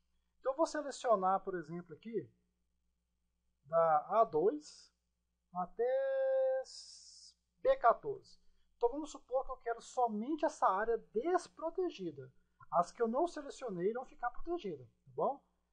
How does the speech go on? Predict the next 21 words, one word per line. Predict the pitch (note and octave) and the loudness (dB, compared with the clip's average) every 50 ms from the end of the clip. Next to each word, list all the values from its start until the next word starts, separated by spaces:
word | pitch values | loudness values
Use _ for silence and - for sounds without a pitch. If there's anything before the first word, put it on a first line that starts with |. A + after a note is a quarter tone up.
| _ _ _ _ _ _ | _ _ _ _ _ _
Então, | - D4 | -2 0
agora | D4+ C#4 C4 A#3+ B3+ C#4+ C#4+ | 0 2 4 4 4 4 4
você | - C4 | 0 -4
vai | - C4+ C4 | -4 -4 -4
clicar | - - B3 - A3 G#3 G3 | -6 -10 -6 -2 0 0 0
com | - G3+ | -2 -4
o | F#3+ | -2
botão | F#3+ F#3+ F#3 - F3+ E3+ D#3+ | 0 0 0 -2 -4 -6 -6
direito | C#3+ C3+ F#3 A#3+ A3+ G3 D#3+ D#3+ E3+ G#3 - - - _ _ _ _ _ _ _ _ - | -8 -10 -10 -6 -4 -2 -2 -2 -2 -6 -8 -10 -20 _ _ _ _ _ _ _ _ -18
em | E3 E3+ | -16 -6
qualquer | - F#3 E3+ - - F#3+ G3+ G3 | -2 -2 -2 0 0 0 0 0
célula | - - F#3 F3 E3 | 0 0 0 0 -2
selecionada | - E3+ E3 D#3+ - - D#3+ C#3+ C3+ C3+ C3+ D3 E3 F3+ | -6 -14 -16 -16 -14 -10 -10 -8 -6 -4 -2 0 0 -2
e | F3+ | -2
vai | F3 F#3+ F#3+ | -2 -4 -4
clicar | G3 G3 F#3 F3+ - F#3 F#3 F#3+ | -4 -6 -10 -4 0 2 2 2
em | G3+ G3+ | 2 -2
propriedades. | F#3+ - - G#3+ B3 D4+ D4+ - - D4 D4 C4+ C4 F3+ D#3+ D#3 D3+ C3+ - B2 A#2 - - - - - - _ _ _ _ _ _ _ _ _ _ _ _ _ _ _ _ _ _ _ _ _ _ _ _ _ _ _ _ _ - | -8 -10 -6 -2 -2 -2 -2 -4 -4 -2 -2 0 2 4 6 6 6 4 0 -6 -20 -20 -20 -20 -20 -20 -20 _ _ _ _ _ _ _ _ _ _ _ _ _ _ _ _ _ _ _ _ _ _ _ _ _ _ _ _ _ -4
Melhor, | E3+ F3+ F3 D3+ C#3 | 0 2 2 2 2
propriedades | - D#3 D3 F3+ F3 E3 F#3 G3+ A3+ - - | 0 -2 -4 -2 -2 0 2 2 0 0 -2
não. | C#3 B2 - | -6 -16 -16